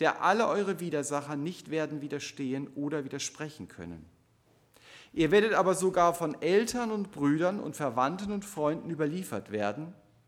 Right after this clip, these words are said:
Und sie werden einige von euch töten, und ihr werdet von allen gehasst werden um meines Namens willen, und nicht ein Haar von eurem Haupt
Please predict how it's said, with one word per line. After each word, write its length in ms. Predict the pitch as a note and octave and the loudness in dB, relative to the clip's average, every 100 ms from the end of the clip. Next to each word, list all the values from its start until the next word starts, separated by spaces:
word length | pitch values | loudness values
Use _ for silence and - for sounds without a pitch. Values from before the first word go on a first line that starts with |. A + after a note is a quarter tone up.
| _ _ - - - - | _ _ -20 -20 -20 -12
Und 140 | - D#3+ | -6 -4
sie 160 | E3+ | 0
werden 320 | F3+ E3+ E3 - - | 4 4 2 -6 4
einige 600 | D#3 G3 A#3 G#3 C3+ B2+ | 6 6 6 2 0 -2
von 200 | D3+ C#3 | -4 -4
euch 180 | B2+ - | -4 -6
töten, 560 | E3 E3 F#3+ A3 B3+ - _ - | 0 0 0 -6 -8 -10 _ -10
und 140 | C#3 | -2
ihr 100 | C#3+ | 0
werdet 240 | C#3 C#3+ C#3 | 2 0 -2
von 240 | C#3 B2 - | -6 -6 0
allen 360 | C#3+ G3 A#3 | 2 4 2
gehasst 500 | A3 F3+ E3 E3 - | -2 -4 -6 -6 -6
werden 320 | C#3+ C#3 C#3 - | -2 -2 -4 -6
um 180 | B2 | -2
meines 460 | A#2+ A#2+ D3+ E3 - | 0 2 0 -6 -8
Namens 500 | D3+ C3 G2 - - | -6 -6 -6 -12 -10
willen, 320 | A2 G#2+ C3 | -8 -6 -10
und 140 | - C#3 | -8 -8
nicht 200 | D3+ - | -6 -4
ein 300 | D3 C3 E3+ | -6 -6 -4
Haar 380 | E3+ G#2+ F2 - - - _ | 0 0 -2 -12 -20 -20 _
von 220 | - B2+ | -6 -2
eurem 400 | A2 A2 G2+ - | -2 -4 -10 -4
Haupt 500 | B2+ D3 E3 - - | 0 2 0 -10 -12